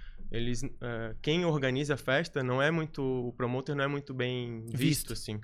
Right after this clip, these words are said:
Speaker 2: Uhum.
Speaker 1: Porque ele quer fazer bombar a festa sem ter promoter, sem pagar comissão. Então,
Speaker 2: Uhum.
Speaker 1: nesse, nesse meio tempo que eu tô trabalhando com o evento, eu consegui enxergar os dois lados.
Speaker 2: Entendi.
Speaker 1: Então, mas o meu caminho começou no Odivino, depois o Odivino fechou, a gente foi pra Fields.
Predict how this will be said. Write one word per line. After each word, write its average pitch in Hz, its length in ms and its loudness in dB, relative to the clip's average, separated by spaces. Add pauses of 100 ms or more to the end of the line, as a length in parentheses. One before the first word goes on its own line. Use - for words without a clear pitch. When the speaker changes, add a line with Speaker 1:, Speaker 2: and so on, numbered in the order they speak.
(120)
Speaker 2:
Uhum. 127 380 -2
Speaker 1:
Porque 123 340 -4 (120)
ele 135 160 0
quer 139 220 2
fazer 131 280 0
bombar 120 260 0
a 120 40 0
festa 131 340 -6
sem 190 180 -6
ter 151 140 -4
promoter, 117 480 -4
sem 117 120 -6
pagar 107 240 0
comissão. 113 520 2
Então, 110 220 -4
Speaker 2:
Uhum. 123 280 -2 (280)
Speaker 1:
nesse, 131 420 2
nesse 131 520 0
meio 131 180 2
tempo 135 340 -4
que - 80 -4
eu 123 80 0
tô 123 120 -6
trabalhando 117 460 -2
com 123 100 -6
o 117 40 0
evento, 117 280 -2
eu 131 100 0
consegui 131 300 -4
enxergar 131 300 2
os 131 100 0
dois 135 200 2
lados. 151 420 -2 (200)
Speaker 2:
Entendi. 135 340 -2
Speaker 1:
Então, 113 320 -4 (380)
mas 120 220 0
o - 20 2
meu 143 140 6
caminho 147 320 2
começou 156 400 2
no 151 80 2
Odivino, 143 500 2
depois 131 300 0
o 135 40 2
Odivino 127 260 -2
fechou, 139 340 -2
a 147 60 2
gente 131 160 -4
foi 131 120 -2
pra - 160 0
Fields. 160 640 -2